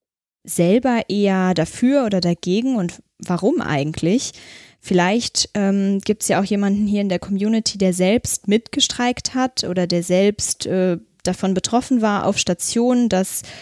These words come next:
KollegInnen ausgefallen sind, weil sie streiken waren und man dann dort alleine gestanden ist. Also sagt uns gerne, was ihr davon haltet, sowohl von dieser Grundsatzdiskussion Streik ja oder nein, als auch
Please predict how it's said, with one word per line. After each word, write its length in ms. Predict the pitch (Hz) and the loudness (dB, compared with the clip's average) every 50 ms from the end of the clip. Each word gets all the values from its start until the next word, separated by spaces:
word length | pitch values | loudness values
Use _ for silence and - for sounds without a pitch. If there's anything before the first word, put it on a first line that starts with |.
| - - _ | -20 -18 _
KollegInnen 720 | - - 208 196 202 226 220 - - 202 214 214 202 185 - | -2 0 2 4 4 2 2 0 0 0 2 2 2 2 0
ausgefallen 760 | - 113 - - - 269 240 - - 220 220 214 214 220 208 | 0 0 -2 0 -2 -4 -4 -2 -2 0 0 2 2 2 2
sind, 400 | 208 208 202 202 202 196 - 190 | 0 0 0 0 -2 -2 -2 0
weil 160 | 170 170 175 | 2 2 2
sie 80 | 175 | 0
streiken 540 | 170 - - - 185 208 226 - - 233 226 | -2 -4 -4 -2 -4 -4 -4 -4 -4 -2 -2
waren 400 | 226 214 214 220 226 233 233 233 - - - _ _ _ _ _ _ _ _ _ _ _ - | 0 0 0 0 0 0 0 -2 -4 -12 -20 _ _ _ _ _ _ _ _ _ _ _ -2
und 120 | - 226 208 | 0 2 2
man 160 | 208 196 202 | 4 2 2
dann 160 | 196 185 185 | 2 2 2
dort 180 | 185 190 190 - | 2 2 2 0
alleine 380 | - 170 175 175 170 202 247 | 0 0 0 0 2 2 2
gestanden 480 | 247 247 - - 247 240 247 262 262 247 | 2 0 0 0 0 0 0 0 0 0
ist. 380 | 240 262 294 - - - - - _ - - - - - _ _ _ _ _ _ _ _ _ _ _ _ _ _ _ _ _ _ _ _ _ _ | 0 0 -2 -2 -4 -8 -10 -16 _ -20 -20 -20 -20 -20 _ _ _ _ _ _ _ _ _ _ _ _ _ _ _ _ _ _ _ _ _ _
Also 400 | - 208 214 214 208 196 185 180 | 0 2 4 4 4 2 0 -2
sagt 300 | 185 214 226 240 - - | 0 0 0 0 -2 -6
uns 160 | 226 226 - | -8 -4 -2
gerne, 240 | - 214 214 214 202 | 0 0 2 2 0
was 180 | 202 202 - | 0 0 0
ihr 60 | 202 | -2
davon 320 | 190 196 - - 190 190 214 | -2 -2 -2 -4 -4 -2 0
haltet, 420 | 233 254 277 - 277 240 240 - | 0 0 2 2 2 0 0 -2
sowohl 640 | - - - - - 196 185 185 196 208 220 220 220 | -6 -8 -6 -4 -4 -4 -2 0 0 2 4 4 2
von 240 | 220 - 220 196 190 | 2 0 -2 -2 0
dieser 240 | 180 170 175 165 156 | 0 2 0 0 0
Grundsatzdiskussion 1200 | - _ - - 208 240 240 - 233 214 - - - 196 - - - 190 - - 196 190 190 185 | -2 _ -6 0 0 0 2 2 -2 -2 -2 -4 -6 -6 -6 -6 -8 -8 -6 -4 -4 -2 -2 -4
Streik 540 | - - - - - 185 185 190 - - | -4 -8 -8 -4 0 2 2 2 0 0
ja 200 | - 185 180 165 | 0 0 0 0
oder 220 | - 180 180 170 160 | 0 0 0 0 0
nein, 400 | 165 170 190 214 226 233 240 247 - - - - - - _ _ _ _ - | 2 2 2 2 2 2 2 0 -2 -6 -14 -20 -20 -20 _ _ _ _ 0
als 380 | 185 196 202 208 - - - | 2 2 4 2 0 -2 -2
auch 400 | 180 180 180 180 180 - - - | 0 2 2 2 0 -2 -6 -14